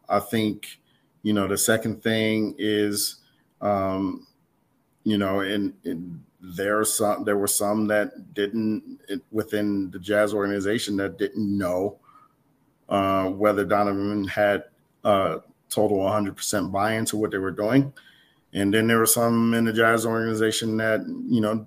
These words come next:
just didn't know if Donovan, uh, could be the, the, the, the, the piece on the championship team. Um, now, that being said,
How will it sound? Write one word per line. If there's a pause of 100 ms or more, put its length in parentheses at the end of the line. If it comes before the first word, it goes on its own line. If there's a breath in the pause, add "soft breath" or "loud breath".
(120)
just (260)
didn't
know
if (240)
Donovan, (460 soft breath)
uh,
could
be
the,
the,
the, (100)
the,
the
piece
on
the
championship
team. (640 soft breath)
Um,
now,
that
being
said,